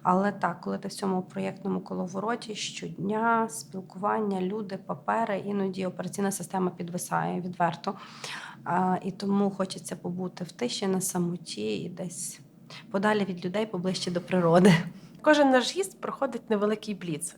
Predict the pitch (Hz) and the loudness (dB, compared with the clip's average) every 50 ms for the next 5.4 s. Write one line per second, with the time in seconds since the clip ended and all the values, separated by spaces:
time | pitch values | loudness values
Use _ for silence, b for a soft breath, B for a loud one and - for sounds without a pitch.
0 | - - 208 208 202 202 240 233 214 214 190 196 196 190 196 208 208 202 185 165 | -6 -2 0 0 2 2 0 0 0 0 -2 -2 -4 -4 -2 0 0 0 0 -2
1 | - - - - - 208 202 - - - 294 359 427 392 294 254 240 285 269 233 | -4 -6 -10 -8 -6 -6 -6 -6 -4 0 2 2 4 4 2 2 2 2 2 2
2 | 202 185 196 202 226 226 220 - 208 - 220 208 - 320 311 - - 208 202 214 | 0 0 0 0 0 0 -2 -4 -8 -6 -6 -6 -6 -6 -6 -6 -6 -8 -6 -4
3 | - 247 240 226 208 196 202 208 208 190 - - - 202 196 196 185 214 202 - | -4 -2 0 0 0 0 0 0 -2 -2 -6 -10 -4 -2 -2 -2 0 -2 -2 -2
4 | - - 185 190 196 190 - - - 156 160 - - - 214 208 - 233 - - | -4 -4 -4 -4 -2 -2 -4 -4 -6 -8 -8 -10 -12 -12 -10 -8 -8 -10 -10 -10
5 | 240 233 - - 320 392 311 196 | -8 -6 0 2 4 4 4 2